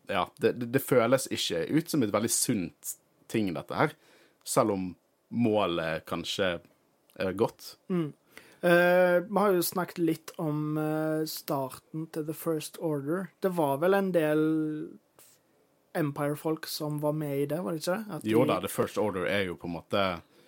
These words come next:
Speaker 1: eh, det var jo på en måte, eh, Ray Sloan, eh, Grand Admiral Ray Sloan, som tok og, eh, og tok med flåten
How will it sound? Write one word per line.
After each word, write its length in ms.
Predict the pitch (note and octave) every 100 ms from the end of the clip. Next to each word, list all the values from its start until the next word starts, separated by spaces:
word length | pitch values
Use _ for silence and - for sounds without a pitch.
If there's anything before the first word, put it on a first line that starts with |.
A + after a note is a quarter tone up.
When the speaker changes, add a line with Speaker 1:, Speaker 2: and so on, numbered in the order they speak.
| _ _ _ -
Speaker 1:
eh, 320 | F2+ F2 E2+ F2
det 200 | F2 G#2
var 160 | G#2+ G2+
jo 20 |
på 160 | F#2 F#2
en 60 | F#2
måte, 440 | E2+ _ - F#2+ F#2 F#2+ -
eh, 320 | F#2 F2 F2
Ray 240 | F2 G2 F#2+
Sloan, 480 | - G2 F2 E2 - -
eh, 400 | F#2 E2+ E2+ F2
Grand 400 | F2+ F#2+ F2 E2
Admiral 400 | D2+ F2 E2+ E2 E2+
Ray 120 | E2
Sloan, 380 | - E2+ D#2+ E2
som 200 | - E2+
tok 380 | - F#2+ E2 -
og, 300 | E2+ D#2 D#2+ - - _ _ -
eh, 280 | D#3 F#2+ F#2
og 480 | - F#2 E2+ E2 F2 D#2+ -
tok 200 | F#2+ G2
med 180 | F2 -
flåten 580 | F#2+ E2 - F2+ D#2+